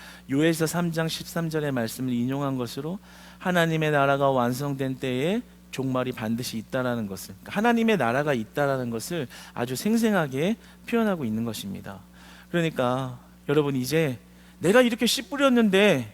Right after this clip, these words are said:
에이, 아무런 결과도 안 나타나는데 뭐야 이게? 하나님의 나라 있는 거 맞아? 씨 뿌리면 자란다고 하는데 왜 상황이 이렇지? 그렇게 생각하지 말라는 거예요.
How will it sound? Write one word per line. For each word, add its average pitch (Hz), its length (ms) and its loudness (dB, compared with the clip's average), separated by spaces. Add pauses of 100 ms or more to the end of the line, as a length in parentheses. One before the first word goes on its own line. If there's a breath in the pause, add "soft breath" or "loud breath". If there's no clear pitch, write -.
(800)
에이, 226 240 6
아무런 208 360 4
결과도 175 440 4
안 143 140 4
나타나는데 165 560 -2
뭐야 147 460 2
이게? 123 360 -2 (720 soft breath)
하나님의 226 380 6
나라 190 200 8
있는 190 240 4
거 208 80 8
맞아? 180 480 6 (460 loud breath)
씨 - 140 0
뿌리면 277 360 4
자란다고 247 640 8
하는데 233 640 8
왜 247 320 4 (160)
상황이 262 500 4
이렇지? 214 560 2 (520 soft breath)
그렇게 214 240 4
생각하지 202 440 -2
말라는 131 460 -6
거예요. 113 500 -12